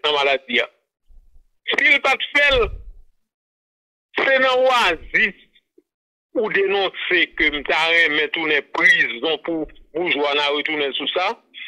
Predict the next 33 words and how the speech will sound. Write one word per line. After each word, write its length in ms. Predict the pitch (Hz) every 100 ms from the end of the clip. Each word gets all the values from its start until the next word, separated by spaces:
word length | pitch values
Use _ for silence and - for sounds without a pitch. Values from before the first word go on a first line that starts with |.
| - - - - -
se 80 | 240
nan 180 | 240 233
Oasis, 640 | 240 254 190 - 175 185
si 220 | - 277
yo 100 | 269
t 100 | 247
ap 140 | 226
mete 340 | 226 214 190 156 135 - _ _ _ _ _
C 120 | - 156
P 160 | 151
T 180 | - 123
a. 100 | 104 - _ _ _ _ _ _ _ _ _
Si 120 | 196
pa 160 | 190 170
t 80 | -
gen 540 | 160 156 143 139 135 139
vila 260 | 156 147
dakèy 420 | 135 123 127 117 110
la. 100 | 110 _ _ _ _ - _ _ _ _
Paske 320 | 156 - - -
premye 320 | - 185 180
minis 280 | 185 196 185
an 140 | 175 170
oblije, 260 | 175 180 165 - _
m 140 | 190
pa 80 | 233
konn 220 | 226 262 233
si 140 | -
w 160 | 202 196
ale 380 | 180 165 151 151
kote 380 | - 156 147 151
yo 160 | 147
rele 480 | 147 156 147 139 139